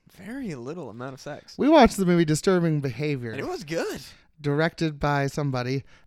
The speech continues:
Speaker 2: and
Speaker 1: As they
Speaker 2: um,
Speaker 1: are, mm, usually.
Speaker 2: Oh, hold on, I'll look it up. Hold
Speaker 1: No,
Speaker 2: on.
Speaker 1: I, I
Speaker 2: I
Speaker 1: started
Speaker 2: liked
Speaker 1: watching
Speaker 2: it. I thought it was all right. Yeah, I thought it was pretty good. I gave
Speaker 1: I,
Speaker 2: it
Speaker 1: yeah, it was. I was, uh, the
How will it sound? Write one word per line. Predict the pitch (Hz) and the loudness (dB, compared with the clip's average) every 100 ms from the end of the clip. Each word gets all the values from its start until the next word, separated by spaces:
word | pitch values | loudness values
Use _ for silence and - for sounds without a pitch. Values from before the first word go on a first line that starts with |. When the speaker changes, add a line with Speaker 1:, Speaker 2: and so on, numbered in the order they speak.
| - | -4
Speaker 2:
and | 143 151 156 156 156 131 _ _ _ - | 2 4 4 2 0 -4 _ _ _ -8
Speaker 1:
As | 202 139 | -4 -2
they | 143 | -2
Speaker 2:
um, | 139 | -2
Speaker 1:
are, | 120 113 _ - | -6 -12 _ -18
mm, | 151 127 | -16 -12
usually. | 135 131 123 110 127 | -10 -10 -10 -12 -10
Speaker 2:
Oh, | 127 123 117 | -6 -6 -6
hold | - 147 | -2 -2
on, | 120 117 | 0 -4
I'll | 127 | -6
look | 113 - | -8 -14
it | - | -18
up. | 65 - | -18 -14
Hold | 127 117 | -10 -8
Speaker 1:
No, | 202 214 | -8 -8
Speaker 2:
on. | 117 | -8
Speaker 1:
I, | 151 226 220 147 - _ _ _ _ _ _ | -6 -4 -4 -6 -10 _ _ _ _ _ _
I | 151 | -4
Speaker 2:
I | |
Speaker 1:
started | 175 202 | 2 6
Speaker 2:
liked | 226 220 | 6 6
Speaker 1:
watching | 220 214 | 0 0
Speaker 2:
it. | |
I | 180 202 | 2 4
thought | 233 247 | 4 4
it | |
was | 247 | 2
all | 233 220 | 2 4
right. | 147 131 151 | 2 -4 -10
Yeah, | 202 240 139 - | -6 -4 -6 -8
I | 175 | -6
thought | |
it | 208 | -4
was | 208 | -2
pretty | 226 170 | -4 -2
good. | 156 | 0
I | |
gave | 202 | 0
Speaker 1:
I, | 190 | -2
Speaker 2:
it | - | -6
Speaker 1:
yeah, | 170 180 101 | -12 -14 -12
it | 151 | -10
was. | 170 156 - - _ _ _ _ - | -10 -10 -14 -18 _ _ _ _ -8
I | 151 | -8
was, | 170 | -6
uh, | 147 131 | -8 -10
the | 135 139 | -8 -8